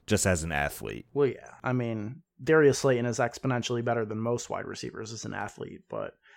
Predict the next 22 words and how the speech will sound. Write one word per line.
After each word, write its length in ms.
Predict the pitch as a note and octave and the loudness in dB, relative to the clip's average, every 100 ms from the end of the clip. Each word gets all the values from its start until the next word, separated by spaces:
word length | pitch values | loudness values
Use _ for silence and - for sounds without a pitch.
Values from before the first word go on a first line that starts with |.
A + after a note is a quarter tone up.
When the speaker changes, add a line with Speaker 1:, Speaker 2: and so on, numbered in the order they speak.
| _ | _
Speaker 2:
still, 540 | - - D3+ - G2+ - _ _ _ _ _ | -12 -2 0 0 -4 -16 _ _ _ _ _
I, 200 | - A2+ | -8 -6
I've 100 | C3 | 2
got 180 | C#3 D#3 | 6 8
a 40 | |
type. 360 | - C3+ A#2+ - - | 6 2 0 -2 -6
I 60 | |
like 260 | A#2 C3+ C3+ | -2 0 0
deep 260 | C3+ B2+ - | -2 -4 -2
threats, 300 | A#2+ A#2+ - | 0 0 0
and 100 | B2 | 0
I'm 120 | C3 | 2
willing 320 | C#3 C#3 B2+ | 4 4 0
to 240 | - C3+ | -2 -4
double 320 | A#2+ B2+ A#2 A#2+ | -2 0 0 0
down 420 | C3 B2+ A#2+ A#2 - - - | 0 0 0 -4 -10 -20 0
on 160 | C#3+ C3+ | 2 4
this 220 | A#2+ - | 2 2
archetype 560 | C3 C3+ - - B2+ | 2 2 0 -2 -2
of 160 | B2+ A#2 | -4 0
wide 240 | C3 B2 | 0 0
receiver 640 | A#2 - C#3 B2+ A#2 G#2+ G#2+ | -2 -8 -6 -6 -4 -6 -8